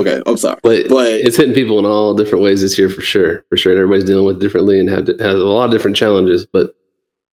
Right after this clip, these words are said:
Speaker 2: about people being real on social media and stuff, I think when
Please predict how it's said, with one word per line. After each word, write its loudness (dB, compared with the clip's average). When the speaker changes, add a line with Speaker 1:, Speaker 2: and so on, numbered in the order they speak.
Speaker 2:
about 0
people 0
being 0
real 2
on -2
social -4
media 2
and 0
stuff, -2
I 0
think 0
when 0